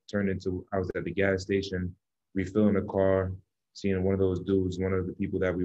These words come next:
had, had problems with, ended up shooting this kid at the gas station.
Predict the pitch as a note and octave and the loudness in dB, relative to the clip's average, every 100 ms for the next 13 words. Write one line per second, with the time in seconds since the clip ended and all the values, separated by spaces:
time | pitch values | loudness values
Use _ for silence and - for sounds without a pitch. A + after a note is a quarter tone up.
0 | F#2 F#2 F2 F#2+ F#2+ F#2+ F#2+ G2 G2 F#2 | 0 0 -2 -4 -6 0 0 2 0 2
1 | G#2+ G#2 - _ _ _ _ - F#2 F#2 | 2 0 -8 _ _ _ _ -6 -2 0
2 | F#2 - G#2 F#2+ G2 F#2+ G2 F2+ E2+ F#2 | 0 -2 -2 0 -2 0 0 0 0 0
3 | F#2+ F#2+ G2 G2 G2+ G#2 - | 0 0 -2 0 -2 -2 -6